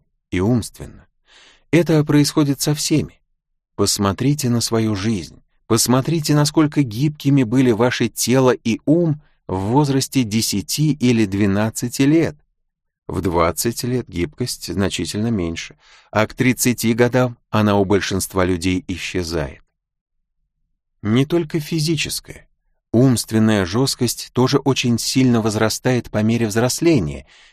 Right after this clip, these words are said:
и это не прогресс, а скорее регресс.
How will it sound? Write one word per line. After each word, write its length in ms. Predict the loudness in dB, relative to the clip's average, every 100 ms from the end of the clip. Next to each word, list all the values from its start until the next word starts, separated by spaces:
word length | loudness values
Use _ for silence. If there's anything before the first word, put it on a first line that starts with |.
| _
и 80 | 0
это 320 | 2 0 0
не 100 | 0
прогресс, 680 | 0 0 0 0 -2 -4 -8 _ -8
а 100 | -6
скорее 560 | -4 -4 -2 -2 -4 -10 _
регресс. 800 | -6 -6 -6 -6 -8 -10 -14 -16